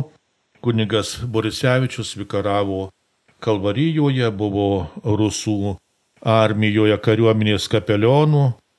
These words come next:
atstovų Petrapilio lietuvių seime, na, o po aštuonioliktų metų Vincentas Borisevičius Marijampolės valstybinės ir privačios gimnazijos kapelionas.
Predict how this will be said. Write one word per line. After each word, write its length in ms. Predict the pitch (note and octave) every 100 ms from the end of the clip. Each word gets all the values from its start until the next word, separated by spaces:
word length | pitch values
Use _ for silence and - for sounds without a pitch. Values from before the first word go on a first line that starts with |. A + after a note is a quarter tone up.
| _ _ -
atstovų 560 | G#2 - - B2 A#2+
Petrapilio 720 | G#2+ A2 A2+ A#2 A#2 B2 A2 A2
lietuvių 480 | A2 G#2 A#2+ A2
seime, 560 | G2+ - G#2+ G#2 G#2 B2 D3+ D3
na, 160 | A#2
o 380 | A2+ G#2+ G#2 G#2
po 160 | - A2
aštuonioliktų 680 | G#2 - A#2 B2+ B2+ - A2
metų 540 | G#2 G2+ G#2 - F#3 G#3+ _ _ _ _ _ -
Vincentas 480 | A#2 G#2 D3 F#3+ D#3
Borisevičius 920 | E3+ D3 - C3+ F#3 G3 G#3 - - _ _ _ -
Marijampolės 720 | A#2 C3+ F3 F#3+ G3 F#3 F3+
valstybinės 800 | D3+ C3 - F3 F3+ G3 F3 -
ir 80 | C#3+
privačios 480 | C#3+ C3 B2 D#3+ E3+
gimnazijos 600 | D3+ C3 C3 D#3+ C#3+ D3+ -
kapelionas. 920 | C#3+ C#3 D3+ F#3 C#3 F2 F2 -